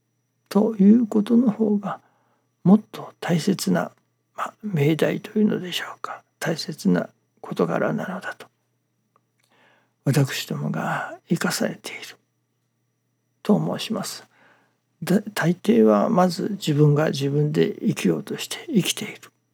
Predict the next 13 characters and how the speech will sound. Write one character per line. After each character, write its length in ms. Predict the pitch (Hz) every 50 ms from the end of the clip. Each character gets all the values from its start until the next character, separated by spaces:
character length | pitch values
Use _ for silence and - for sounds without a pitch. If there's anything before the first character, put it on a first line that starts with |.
| _ _ _ _ _
と 220 | - - 220 226 - 240
い 100 | 214 190
う 120 | 185 180
の 160 | 175 185 220 220
が 280 | 208 - - - - _ _ _ _ _ _ _ _ _ _ _ _ _ _ _ _ _ _ _ _ _ _ _ _
普 100 | - -
通 220 | - - 156 143 135
の 140 | 147 175
見 120 | 220 202 160
方 260 | - 151 - - -
で 100 | - -
す 160 | - - -
が、 180 | - - -